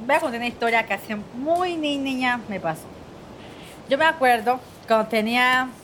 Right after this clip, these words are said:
como siete años o a ocho, esa edad tenía.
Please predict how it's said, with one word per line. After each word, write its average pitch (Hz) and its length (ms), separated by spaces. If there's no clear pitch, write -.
como 208 560
siete 294 320
años 320 340
o 247 100
a 185 140
ocho, 165 380
esa 160 260
edad 160 260
tenía. 147 440